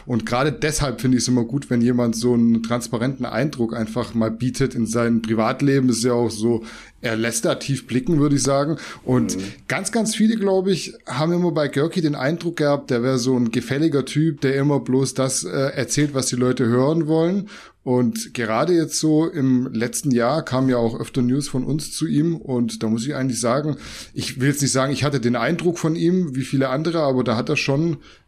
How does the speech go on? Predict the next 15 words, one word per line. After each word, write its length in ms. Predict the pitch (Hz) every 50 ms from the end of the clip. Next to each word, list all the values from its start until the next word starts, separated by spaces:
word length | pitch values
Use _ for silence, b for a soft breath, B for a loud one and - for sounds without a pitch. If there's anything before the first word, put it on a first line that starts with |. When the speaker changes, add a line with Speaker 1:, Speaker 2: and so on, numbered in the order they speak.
| _ _ - -
Speaker 1:
ja, 80 | 110 110
das 160 | 113 107 -
ein 160 | 127 123 127
oder 220 | 139 143 147 139 127
andere 280 | 123 147 156 135 143
Mal 180 | 139 131 131 139
auf 140 | 143 127 -
die 80 | -
Kacke 320 | - - - 147 143 151 143
gehauen, 480 | 135 139 127 127 131 135 139 135 127
wo 720 | 117 123 127 127 127 127 127 127 127 127 127 131 143 - - - 147 139 139 165 - -
andere 340 | - 131 127 120 127 113 123
Leute 380 | 117 117 120 120 113 - 120 113
stumm 400 | 113 - - 117 107 101 101 -
waren. 340 | 107 - - 104 98 -